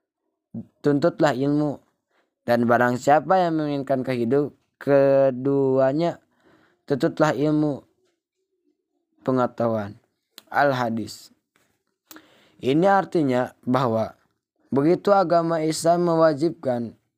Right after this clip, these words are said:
bagi pemeluknya untuk menuntut ilmu, karena semua ibadah dan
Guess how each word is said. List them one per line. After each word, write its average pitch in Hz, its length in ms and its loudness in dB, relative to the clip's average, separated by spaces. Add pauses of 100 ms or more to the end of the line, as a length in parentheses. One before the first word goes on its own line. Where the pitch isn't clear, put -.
(120)
bagi 170 400 2
pemeluknya 147 880 -4 (160)
untuk 156 320 -2
menuntut 120 560 -4
ilmu, 123 320 -2 (640)
karena 123 720 0
semua 165 480 2
ibadah 156 640 0 (480)
dan 139 240 0